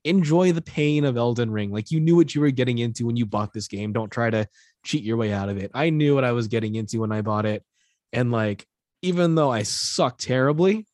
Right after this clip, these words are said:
like, I'm owning that. Just, just own how much you suck at this game. It's okay. We're all there.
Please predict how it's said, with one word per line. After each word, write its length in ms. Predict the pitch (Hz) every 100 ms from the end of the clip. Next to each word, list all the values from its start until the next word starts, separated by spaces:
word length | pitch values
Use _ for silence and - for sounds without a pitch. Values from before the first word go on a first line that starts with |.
| _ _ _ _
like, 420 | 131 117 107 95 _ _ _ _ _
I'm 220 | 131 156
owning 360 | 185 170 147 110
that. 200 | 95 87
Just, 200 | 104 123
just 200 | - -
own 240 | 175 190 196
how 140 | 170
much 260 | 160 151 -
you 60 |
suck 300 | 143 139 123
at 100 | 123
this 160 | 117 -
game. 300 | 113 95 73
It's 160 | 98 143
okay. 280 | 127 143
We're 160 | 104 113
all 120 | 113
there. 300 | 113 92 -